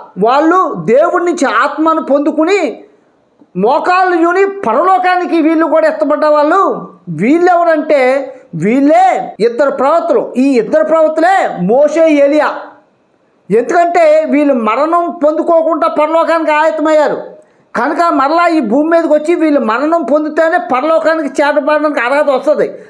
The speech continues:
అందుకనే ఏడేళ్ల శ్రమలో వీళ్ళిద్దరూ కూడా ఈ భూమి మీదకి వచ్చి చనిపోతారు. ఈ చనిపోవడం మూలంగా వీళ్ళు కూడా పరలోకానికి ఎత్తబడతారు. అంటే ఇప్పుడు దాకా మనం చెప్పుకున్న విధంగా ఎన్ని గుంపులు చేర్చబడ్డాయి? పరలోకానికి మూడు గుంపులు. ఒకటి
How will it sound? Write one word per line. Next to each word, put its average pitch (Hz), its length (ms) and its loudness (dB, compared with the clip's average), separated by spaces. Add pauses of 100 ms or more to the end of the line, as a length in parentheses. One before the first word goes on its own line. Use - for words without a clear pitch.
అందుకనే 320 500 0
ఏడేళ్ల 311 460 2
శ్రమలో 302 400 0
వీళ్ళిద్దరూ 240 500 -2
కూడా 294 260 0
ఈ 320 100 0
భూమి 269 300 -2
మీదకి 294 220 2
వచ్చి 320 500 -2
చనిపోతారు. 277 640 0 (180)
ఈ 269 280 0
చనిపోవడం 311 520 0
మూలంగా 294 300 2
వీళ్ళు 285 340 0
కూడా 285 220 0
పరలోకానికి 247 540 -2
ఎత్తబడతారు. 240 460 -2
అంటే 226 260 -2
ఇప్పుడు 269 260 0
దాకా 226 340 -2
మనం 254 180 -2 (100)
చెప్పుకున్న 262 340 -2
విధంగా 254 460 0 (300)
ఎన్ని 220 240 0
గుంపులు 277 320 0
చేర్చబడ్డాయి? 269 540 0
పరలోకానికి 262 640 -2
మూడు 233 280 -2
గుంపులు. 240 320 0
ఒకటి 254 500 -2